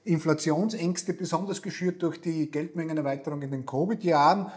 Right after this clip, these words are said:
und wo die Inflationsraten dann angezogen haben, weil zufällig auch zeitgleich mit dem Loslassen des Geldes wieder auf die Menschheit, äh, ein Schiff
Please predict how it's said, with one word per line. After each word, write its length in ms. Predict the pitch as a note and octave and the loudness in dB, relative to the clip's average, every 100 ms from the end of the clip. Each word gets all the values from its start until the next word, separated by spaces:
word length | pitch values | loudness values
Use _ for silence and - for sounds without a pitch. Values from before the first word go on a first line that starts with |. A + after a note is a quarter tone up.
| - - | -16 -10
und 160 | E3+ C#3 | -4 0
wo 100 | D3 | 0
die 80 | D3 | 0
Inflationsraten 1000 | D3 D3+ - C#3 D3+ E3+ D3+ C#3+ E3 C#3+ | -2 -2 -2 -2 -4 0 2 2 -2 -2
dann 260 | C#3 C#3 | -2 -2
angezogen 760 | C3 C3+ D3+ D3+ D#3 D3 D#3 C3+ | -4 -6 -4 0 2 2 0 -2
haben, 180 | C3+ | -2
weil 200 | C#3+ C#3 | 0 -2
zufällig 520 | - E3 D3+ C#3+ C#3+ B2 | -4 -6 -2 -2 -2 0
auch 280 | C3+ C#3 - - - - | 0 -2 -8 -20 -18 2
zeitgleich 600 | C#3+ - - D3+ D#3 - - - _ _ | 4 4 2 4 4 0 -14 -20 _ _
mit 460 | - D#3+ F3+ F3 - - _ _ | 2 4 4 0 -14 -20 _ _
dem 420 | D#3+ D3+ D3 B2 - | 4 6 2 -2 -8
Loslassen 800 | - C3+ E3 E3+ D3+ D3+ F3 D#3 | -6 -2 -2 2 2 0 -2 -2
des 500 | D3+ C#3 - - - | 0 -2 -4 -10 -8
Geldes 520 | - C#3 D#3+ D#3+ D#3 D3+ | 0 0 2 0 0 0
wieder 320 | C#3+ G3+ F#3 | 0 -2 -4
auf 160 | F3+ | -4
die 160 | - C#3+ | -2 0
Menschheit, 640 | C3+ C3 E3 D#3 C#3 C#3 | -2 -6 -6 -2 -2 -4
äh, 420 | - C3+ C3 C3+ C3+ C#3+ D3 - | -6 -4 -2 -2 -4 -8 -12 -6
ein 180 | C3 B2 | -4 -2
Schiff 380 | - D3+ - | -2 -2 -4